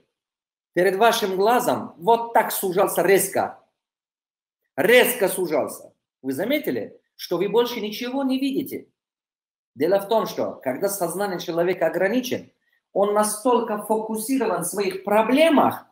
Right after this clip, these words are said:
что он не видит возможности, которые этот бизнес даёт ему. Некоторые люди настолько ограничены мозгом, ограничены мышлением работают,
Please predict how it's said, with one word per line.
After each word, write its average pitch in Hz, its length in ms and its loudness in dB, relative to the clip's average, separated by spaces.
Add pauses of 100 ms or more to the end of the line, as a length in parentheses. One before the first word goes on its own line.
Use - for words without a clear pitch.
(200)
что - 320 0
он 185 320 4
не 190 120 4
видит 170 360 -2
возможности, 160 640 2
которые 151 420 2
этот 170 320 2
бизнес 160 340 2
даёт 160 260 6
ему. 107 340 -2 (960)
Некоторые 175 480 4
люди 190 180 6
настолько 185 880 4
ограничены 175 880 0
мозгом, 151 580 2
ограничены 175 720 0
мышлением 175 520 -4
работают, 170 600 4